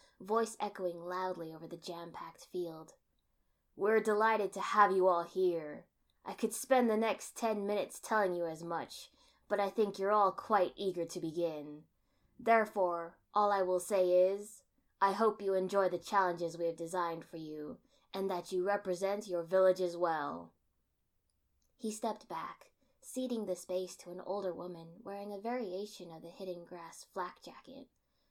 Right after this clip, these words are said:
Possibly she was the Jonin commander,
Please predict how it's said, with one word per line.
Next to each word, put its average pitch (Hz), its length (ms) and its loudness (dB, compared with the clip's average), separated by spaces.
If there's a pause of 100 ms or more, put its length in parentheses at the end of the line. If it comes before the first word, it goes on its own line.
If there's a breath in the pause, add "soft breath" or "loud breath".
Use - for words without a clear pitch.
(240)
Possibly 196 520 0
she - 180 -12
was 185 160 -8
the 185 80 -12
Jonin 190 460 -4
commander, 170 580 -14